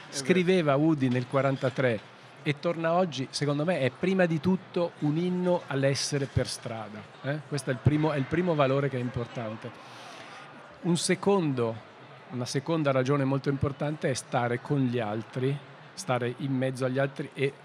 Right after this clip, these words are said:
essere per gli altri. Quindi, e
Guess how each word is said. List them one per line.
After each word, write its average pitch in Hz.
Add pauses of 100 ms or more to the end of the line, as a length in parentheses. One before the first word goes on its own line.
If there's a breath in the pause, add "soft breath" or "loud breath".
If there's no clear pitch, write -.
(280)
essere 147 (180)
per 143
gli 110
altri. 104 (220)
Quindi, 113 (560 loud breath)
e 135